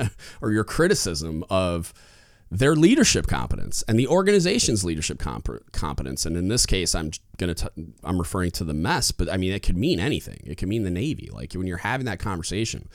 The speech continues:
all of these people, <laughs> like, you think the C N O doesn't think he's a leadership expert?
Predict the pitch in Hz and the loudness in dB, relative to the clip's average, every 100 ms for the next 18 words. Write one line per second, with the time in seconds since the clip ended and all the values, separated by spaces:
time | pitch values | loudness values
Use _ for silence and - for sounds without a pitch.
0 | - - - - - _ - - 131 190 | -20 -20 -20 -20 -20 _ -8 4 6 8
1 | 220 160 175 170 - 131 127 175 202 185 | 8 8 6 4 2 0 2 4 4 4
2 | - - - _ _ - 151 208 262 240 | 4 2 -10 _ _ 2 6 6 6 4
3 | 175 185 190 151 151 156 139 143 147 139 | 4 6 6 6 4 4 4 2 0 0
4 | 151 131 82 82 117 - 151 160 - - | 0 0 -2 0 0 0 -2 -2 -4 -6
5 | - | -6